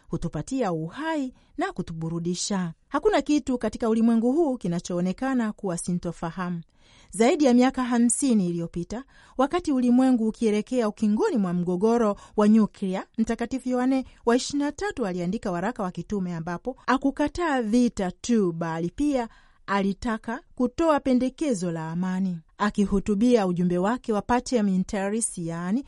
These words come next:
amani duniani, kwa ulimwengu wote wa Kikatoliki, lakini akaongeza, "na kwa watu wote wenye mapenzi mema." Na sasa, kwa kukabiliwa na kuzorota kwa mazingira duniani kote,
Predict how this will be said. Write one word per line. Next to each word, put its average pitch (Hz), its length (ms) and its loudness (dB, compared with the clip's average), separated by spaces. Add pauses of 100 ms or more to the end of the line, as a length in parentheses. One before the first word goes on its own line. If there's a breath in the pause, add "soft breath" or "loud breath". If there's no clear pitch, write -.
(140 soft breath)
amani 190 360 2
duniani, 190 580 0 (240 soft breath)
kwa 247 140 6
ulimwengu 247 480 4
wote 190 200 0
wa 170 80 -2
Kikatoliki, 185 580 -6
lakini 226 360 0
akaongeza, 170 600 -4 (300 soft breath)
"na 190 100 2
kwa 196 200 0
watu 220 360 0
wote 466 280 -2
wenye 175 180 -2
mapenzi 180 460 -4
mema." 180 360 -4 (200)
Na 247 140 4
sasa, 294 440 0
kwa 226 160 0
kukabiliwa 226 480 2
na 208 120 0
kuzorota 214 580 0
kwa 170 140 -8
mazingira 202 640 -2 (300 soft breath)
duniani 202 580 4
kote, 214 480 -4